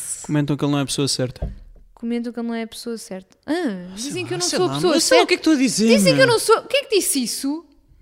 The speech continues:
Speaker 2: Quem é que disse isso?
Speaker 1: Foi o Afonso.
Speaker 2: O Afonso? Afonso.
Speaker 1: Ele tentou seduzir-me.
Speaker 2: Mas quem é o Afonso? <laughs> Ah, estás a ver, Afonso? Agora tramei-te.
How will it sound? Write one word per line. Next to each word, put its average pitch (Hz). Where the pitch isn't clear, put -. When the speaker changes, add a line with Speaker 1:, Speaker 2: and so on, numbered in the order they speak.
Speaker 2:
Quem 453
é -
que 415
disse 277
isso? -
Speaker 1:
Foi 151
o -
Afonso. 127
Speaker 2:
O 285
Afonso? 294
Afonso. 254
Speaker 1:
Ele 143
tentou 139
seduzir-me. 131
Speaker 2:
Mas -
quem 381
é -
o 277
Afonso? -
<laughs> -
Ah, 185
estás 180
a 190
ver, 220
Afonso? 180
Agora 254
tramei-te. 233